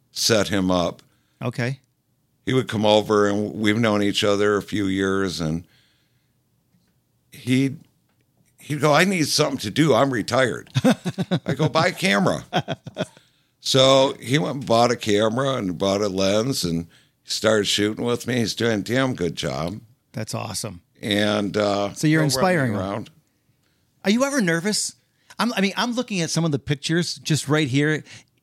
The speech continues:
Speaker 2: in your house, in your gallery. And I, I mean, I gotta be honest with you, Tim, I can see and I'd be scared to walk in that building. I, I, I'd be nervous about walking to, <laughs> in some of the places that you end up.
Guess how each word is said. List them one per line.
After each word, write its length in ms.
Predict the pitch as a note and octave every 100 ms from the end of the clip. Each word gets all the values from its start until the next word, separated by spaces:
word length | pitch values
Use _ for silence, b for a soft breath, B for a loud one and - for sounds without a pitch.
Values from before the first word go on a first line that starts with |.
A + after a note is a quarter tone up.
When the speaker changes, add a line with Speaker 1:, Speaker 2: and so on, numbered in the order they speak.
| _ _
Speaker 2:
in 160 | E3
your 180 | D3 C#3
house, 420 | G#2+ C3+ D#3+ C#3
in 120 | C#3 A#2
your 100 | G#2+
gallery. 600 | B2 D3+ D3 D3 D3 C#3 b b _ _ _ _
And 240 | F3 E3+ E3+
I, 120 | E3 D#3+ E3
I 40 |
mean, 220 | E3 E3
I 80 | E3+
gotta 160 | F3+ B3+
be 100 | E3+
honest 300 | F#3+ F#3 -
with 180 | B2+ B2
you, 220 | A2+ G2+ b b b _ _ _
Tim, 260 | - G#3 D3+ _ _ _ _ _ _ _ _
I 140 | D3+ A#3
can 180 | F3 C#3+
see 380 | - - A#3
and 80 | D#3
I'd 120 | D3
be 120 | C3+ C3+
scared 260 | - D#3
to 60 | C3+
walk 240 | B2+ B2+
in 100 | C3+
that 160 | B2+ A#2+
building. 400 | A#2+ A2+ A2 G2+ - _ _ _ _ _ _ _
I, 120 | F3 - _ F#3
I, 180 | G3+ G3+ - -
I'd 160 | F#3 D#3+
be 100 | E3+
nervous 380 | F3+ A3 F#3+
about 240 | D#3+ C#3+ C3
walking 520 | D3+ D#3+ D#3 C#3+ C#3 _ _ -
to, 480 | D3 D#3+ D#3 A#3+
<laughs> 40 | G3+
in 120 | F#3
some 180 | E3 F#3
of 40 | E3+
the 60 |
places 540 | - D#3+ F#3+ - D#3 C#3+
that 180 | D#3+
you 220 | D#3 E3 G3+
end 280 | F#3+ F3+ E3
up. 280 | G3 C3+